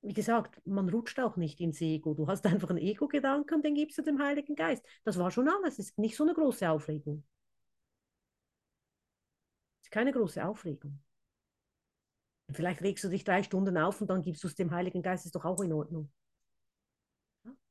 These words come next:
Kann sich fünf Minuten aufregen, ist egal. Aber du gibst es dem Heiligen Geist. Und da musst du auch nicht schlecht,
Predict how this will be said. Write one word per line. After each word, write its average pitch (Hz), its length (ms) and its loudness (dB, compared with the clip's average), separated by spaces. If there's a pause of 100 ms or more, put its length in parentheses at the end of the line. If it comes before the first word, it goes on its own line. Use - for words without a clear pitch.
(600)
Kann 190 140 2
sich 185 140 -4
fünf 202 240 2
Minuten 196 280 2
aufregen, 185 460 0
ist 165 140 0
egal. 220 320 4 (280)
Aber 185 100 -6
du 220 80 0
gibst 247 260 -4
es 226 80 -2
dem 202 160 2
Heiligen 190 320 2
Geist. 202 380 -2
Und 196 80 -2
da 214 80 4
musst 220 180 2
du 233 60 8
auch 214 100 6
nicht 220 180 -2
schlecht, 240 360 2